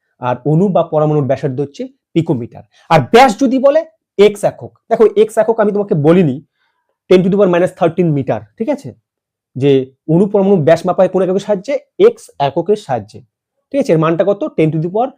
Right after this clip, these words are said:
minus thirteen meter। আচ্ছা, এবার চলে আসলো মিলি মাইক্রো ন্যানো পিকো, ফেমটো বলেছিলাম, ফেমটো অ্যাটো, ফেমটো বা ফার্মি একই কথা। পরমাণুর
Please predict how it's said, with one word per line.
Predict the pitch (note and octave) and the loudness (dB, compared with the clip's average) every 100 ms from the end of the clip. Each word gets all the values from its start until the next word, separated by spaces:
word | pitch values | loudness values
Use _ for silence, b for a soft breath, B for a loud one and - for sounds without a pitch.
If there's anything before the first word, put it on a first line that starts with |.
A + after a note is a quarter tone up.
| _ | _
minus | C#3 C#3+ E3+ - | -4 -2 -2 -4
thirteen | A3+ A3+ A3+ C#3 | -8 -4 -2 -4
meter। | - G2 | -6 -14
আচ্ছা, | B2+ - G#2 _ _ _ _ _ _ - | -14 -14 -18 _ _ _ _ _ _ 0
এবার | G3 | 2
চলে | A#3+ B3 | 4 4
আসলো | - F3 G3 _ - | 4 0 -4 _ -2
মিলি | F#3 A#3 | 2 4
মাইক্রো | A3+ A3 A3 | 2 2 2
ন্যানো | G#3 G#3+ | 4 2
পিকো, | G#3+ G#3 - | 0 -2 2
ফেমটো | A#3 A#3+ A3+ A#3+ | 4 4 4 2
বলেছিলাম, | A#3 A3+ A3 | 0 -2 -4
ফেমটো | G3+ G#3+ G#3 G#3+ | -2 0 2 2
অ্যাটো, | G3 - G3+ _ _ _ _ | 2 0 -6 _ _ _ _
ফেমটো | G#3 G#3+ C4 | 2 2 2
বা | E4+ E4+ | 0 0
ফার্মি | A3+ F#3 G#3 | 2 4 4
একই | E3 D#3+ | 2 -2
কথা। | C#3 D#3 - _ _ _ _ _ - | -2 -4 -8 _ _ _ _ _ 0
পরমাণুর | F#3 G#3 A#3+ C4 B3+ | 4 6 6 4 4